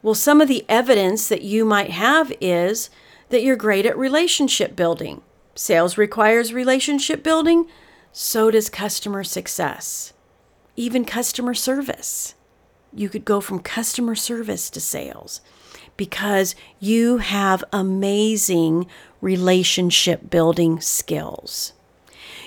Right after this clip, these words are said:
You might also find evidence for that career pivot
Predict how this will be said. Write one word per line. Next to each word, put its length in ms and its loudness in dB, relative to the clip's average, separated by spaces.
You 160 4
might 300 6
also 840 4
find 480 4
evidence 800 4
for 380 2
that 260 0
career 400 -2
pivot 760 -2